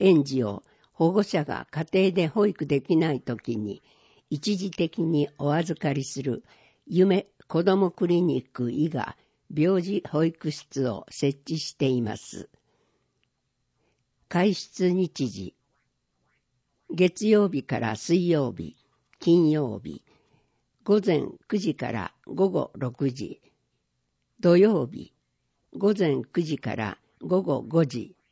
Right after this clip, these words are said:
ただし、木曜日、日曜日、祝日、八月十三日から十六日、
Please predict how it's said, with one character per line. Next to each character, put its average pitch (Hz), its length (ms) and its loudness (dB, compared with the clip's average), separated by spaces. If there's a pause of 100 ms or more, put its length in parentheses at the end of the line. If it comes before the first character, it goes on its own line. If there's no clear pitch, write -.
(2500)
た 214 140 2
だ 180 160 4
し、 - 320 -8 (540)
木 175 320 0
曜 214 280 4
日、 - 280 -10 (100)
日 165 340 -2
曜 160 240 0
日、 80 280 -16 (340)
祝 151 340 -2
日、 143 540 -6 (640)
八 175 280 -4
月 180 320 -2
十 190 200 2
三 143 300 0
日 131 260 -4
か 120 180 -4
ら 107 160 -4
十 151 240 0
六 160 280 -2
日、 127 540 -2